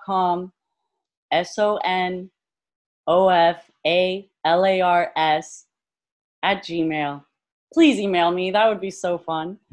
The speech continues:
But you can, you can get Pleasing Tree off of Amazon or at Art Pear Press at their website. Origami Drama, I believe,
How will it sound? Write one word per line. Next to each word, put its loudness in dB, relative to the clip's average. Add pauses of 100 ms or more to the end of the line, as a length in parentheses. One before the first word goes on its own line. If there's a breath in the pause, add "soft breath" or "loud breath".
(260 soft breath)
But 2
you 0
can, 2 (280)
you -4
can 2
get 2
Pleasing 0
Tree -2
off 2
of -4
Amazon 0 (300)
or 4
at 0
Art 2
Pear 0
Press 0
at -4
their 0
website. -2 (1300)
Origami 2
Drama, 0
I 0
believe, -6